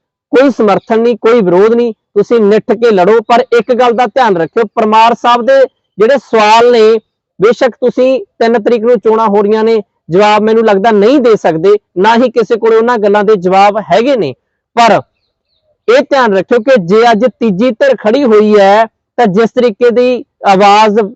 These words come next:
ਪਰਮਾਰ ਸਾਹਿਬ ਨੇ ਬੁਲੰਦ ਕੀਤੀ ਹੈ, ਇਹੋ ਜਿਹੇ ਹੋਰ ਸੁਹਿਰਦ ਲੋਕ ਅਗਲੀਆਂ ਦੋ ਸਾਲ ਦੀਆਂ ਚੋਣਾਂ ਵੇਲੇ ਹੋਰ ਹਾਜ਼ਰ ਹੋਣਗੇ। ਇਹ ਸਵਾਲ ਤਿੰਨ ਦੀ ਥਾਂ ਤੇ ਤੀਹ ਬਣ ਕੇ ਸਾਹਮਣੇ ਆਉਣਗੇ ਤੇ ਹੋ ਸਕਦਾ ਹੈ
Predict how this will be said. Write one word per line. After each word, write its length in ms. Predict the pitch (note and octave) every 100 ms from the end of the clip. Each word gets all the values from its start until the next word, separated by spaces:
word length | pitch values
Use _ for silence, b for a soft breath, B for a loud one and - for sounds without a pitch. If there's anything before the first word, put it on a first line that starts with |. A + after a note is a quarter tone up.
| - -
ਪਰਮਾਰ 360 | G3+ G#3 A#3 B3
ਸਾਹਿਬ 240 | C4 B3+
ਨੇ 120 | B3+
ਬੁਲੰਦ 340 | G3+ G3 G3 F3+
ਕੀਤੀ 420 | F#3 E3 G3+ G#3+
ਹੈ, 140 | A3 - G3+
ਇਹੋ 220 | G#3 A3+
ਜਿਹੇ 160 | A3+
ਹੋਰ 360 | G#3 F3+ G3+ A3
ਸੁਹਿਰਦ 440 | - G3+ G3 F3
ਲੋਕ 380 | G#3 G3+ G3 F#3+ A3 G#3+ - _ F#3+
ਅਗਲੀਆਂ 380 | G3 G#3 A3 A3
ਦੋ 320 | F3 D3+ G3
ਸਾਲ 280 | G#3+ G#3+ G3+
ਦੀਆਂ 180 | F#3 G#3
ਚੋਣਾਂ 360 | - F#3+ F#3+ F#3+
ਵੇਲੇ 300 | G3 G#3 G#3
ਹੋਰ 360 | - G#3 B3+
ਹਾਜ਼ਰ 340 | A3 G#3 G3 F#3
ਹੋਣਗੇ। 440 | G3+ A3+ A3 A3+ G#3 _ _ G#3+
ਇਹ 40 |
ਸਵਾਲ 360 | A3+ G#3+ G#3 G#3
ਤਿੰਨ 300 | - G3+ G3+
ਦੀ 100 | G#3
ਥਾਂ 160 | G#3 G3+
ਤੇ 160 | A3+
ਤੀਹ 320 | G3 A#3+ C#4 D4+
ਬਣ 160 | B3
ਕੇ 160 | G3+ G#3+
ਸਾਹਮਣੇ 380 | G#3+ G#3 B3+ G#3+
ਆਉਣਗੇ 480 | G3 A#3 A3 A3 A3 _ _ _
ਤੇ 80 | A3+ - G3
ਹੋ 160 | A3+
ਸਕਦਾ 360 | G#3 A#3+ G#3
ਹੈ 100 | B3